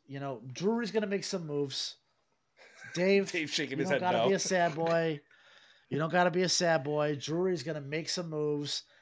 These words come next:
Speaker 1: They're gonna be limited. Uh, I do think Brendan Othman is gonna be back with this team come playoff time.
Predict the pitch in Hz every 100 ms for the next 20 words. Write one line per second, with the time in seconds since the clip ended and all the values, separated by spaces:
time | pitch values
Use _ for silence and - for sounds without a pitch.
0 | _ 147 143 175 180 220 190 180 170 165
1 | 160 151 151 _ _ _ _ _ - 143
2 | 143 139 160 156 127 226 233 233 226 -
3 | 196 208 202 196 196 196 185 139 180 175
4 | 160 160 156 151 143 - 151 147 139 127
5 | 127 131 123 110 90 - 78